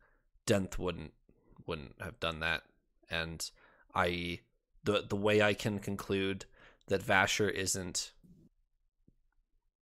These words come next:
uh, manipulating me, uh, like Denth was, is that, uh, I'm watching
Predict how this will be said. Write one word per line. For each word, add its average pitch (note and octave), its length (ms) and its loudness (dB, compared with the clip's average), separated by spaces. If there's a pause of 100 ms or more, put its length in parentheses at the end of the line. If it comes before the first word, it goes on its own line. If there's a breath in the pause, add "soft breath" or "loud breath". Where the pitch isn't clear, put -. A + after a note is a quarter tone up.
(380)
uh, F2 420 2 (2000)
manipulating A2+ 640 4
me, A#2 240 0 (520)
uh, G2 200 4 (100)
like F#2+ 240 -2
Denth G2+ 400 0
was, A#2 400 6
is G2 260 -2
that, F#2+ 360 -2 (840 soft breath)
uh, F#2 400 6 (160)
I'm F#2 560 0
watching F#2 540 0